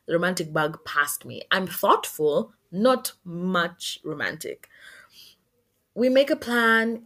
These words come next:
He didn't tell me what it was, I think, until that week, where he was just like, "Okay, so we're going for a picnic at Ngong Hills, and, um, you know, it'll just be, like, really chill, just the two of us."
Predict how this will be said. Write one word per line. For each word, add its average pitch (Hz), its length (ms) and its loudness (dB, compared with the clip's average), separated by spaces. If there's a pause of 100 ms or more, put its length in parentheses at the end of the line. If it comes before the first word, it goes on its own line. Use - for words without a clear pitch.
He 208 280 -6
didn't 247 260 0
tell 233 180 -2
me 226 100 2
what 214 220 2
it 196 120 2
was, 190 240 0
I 180 80 2
think, 185 240 -6
until 180 400 -2
that 165 360 -6
week, 160 340 -4
where 170 100 0
he 160 60 0
was 160 100 -4
just 170 140 -4
like, 151 180 -6
"Okay, 165 320 -2
so 175 160 -2
we're 160 80 -2
going 175 240 -4
for 147 480 -8 (400)
a 170 80 -4
picnic 294 580 -2
at 202 120 -4
Ngong 240 440 -2
Hills, 233 640 0 (500)
and, 180 1200 0 (480)
um, 165 840 -6 (360)
you 196 140 -2
know, 190 120 0
it'll 190 140 2
just 214 220 0
be, 185 60 -10
like, 170 220 -4
really 247 200 0
chill, 208 320 -2
just 185 180 -4
the - 60 -10
two - 180 -8
of 143 100 -8
us." - 300 -4